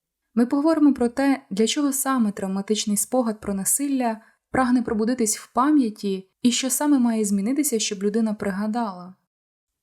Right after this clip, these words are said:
І саме найважливіше, це поговоримо про те,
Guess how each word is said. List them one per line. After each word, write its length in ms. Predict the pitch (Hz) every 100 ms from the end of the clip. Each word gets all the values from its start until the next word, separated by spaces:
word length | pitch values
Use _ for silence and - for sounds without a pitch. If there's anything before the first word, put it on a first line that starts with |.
| -
І 80 | 240
саме 260 | 285 269
найважливіше, 760 | 247 233 233 247 277 311 - 240
це 300 | - 214 214
поговоримо 560 | 214 233 269 294 277
про 140 | 262 254
те, 320 | 254 269 269